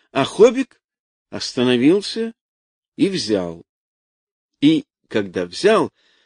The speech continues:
Саша затрубил в свой охотничий рог. Этот звук совсем не испугал молодого оленя. Он спокойно съел находку и догнал стадо. Мало ли, какие звуки в лесу.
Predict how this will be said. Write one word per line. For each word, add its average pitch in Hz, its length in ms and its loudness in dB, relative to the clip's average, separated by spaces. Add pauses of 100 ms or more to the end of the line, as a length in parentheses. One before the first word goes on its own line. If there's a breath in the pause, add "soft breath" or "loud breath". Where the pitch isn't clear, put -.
(140)
Саша 185 560 0
затрубил 123 640 -4
в 175 80 -16
свой 135 460 -6
охотничий 117 960 -10
рог. 80 340 -10 (1160)
Этот 202 320 0
звук 175 340 -6
совсем 208 420 0
не 208 140 -4
испугал 156 540 0
молодого 120 580 0
оленя. 101 400 -2 (280 loud breath)
Он 151 180 4
спокойно 202 540 4
съел 151 480 2
находку 147 640 0
и 151 80 4
догнал 139 480 0
стадо. 101 580 0
Мало 208 320 -2
ли, 233 120 -10
какие 113 380 -6
звуки 120 460 -8
в 87 100 -14
лесу. 104 440 -10